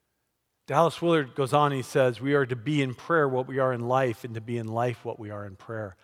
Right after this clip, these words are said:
Wow. When I read that, that, that was a convicting statement. Whatever I am where no one else sees me, when I'm praying, that's what I'm supposed to be, where everyone sees me, when I'm walking, talking, working. We are to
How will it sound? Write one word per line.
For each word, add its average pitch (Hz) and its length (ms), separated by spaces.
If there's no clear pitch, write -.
Wow. 135 380
When 127 160
I 160 100
read 160 240
that, 123 160
that, - 320
that 170 260
was 117 400
a - 40
convicting 131 760
statement. 131 540
Whatever 185 300
I 202 80
am 175 240
where 151 120
no 151 120
one 180 140
else 165 160
sees 165 240
me, 196 100
when 151 160
I'm 131 100
praying, 170 520
that's 160 220
what 202 60
I'm 185 80
supposed - 340
to 147 80
be, 160 360
where 165 200
everyone 175 380
sees 143 300
me, 135 140
when 147 160
I'm 135 140
walking, 139 480
talking, 127 560
working. 113 540
We 147 140
are 143 140
to 131 360